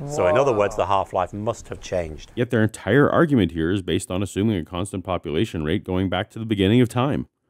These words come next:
Speaker 2: when we can objectively see that population rates change year to year.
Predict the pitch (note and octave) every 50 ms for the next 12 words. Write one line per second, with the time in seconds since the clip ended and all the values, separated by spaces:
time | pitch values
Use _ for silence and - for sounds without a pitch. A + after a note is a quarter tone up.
0 | _ _ - G#2 G#2+ B2 B2 - A#2+ G#2+ G2+ F#2+ G2+ A#2 B2+ - B2 G#2+ A2+ A#2
1 | A2 - - - A2+ B2 C3 A#2 A#2 A2 G2 - G2+ G2+ G2+ - A2+ G#2 G#2 G#2+
2 | - - A#2 A2+ A#2 B2+ B2 - - - - A#2+ C3 C#3+ C3+ A2+ G2+ F2 F#2 A2+
3 | C#3 D#3 D3+ - - E3+ D3+ C#3 D3+ F#3 G3+ - - - -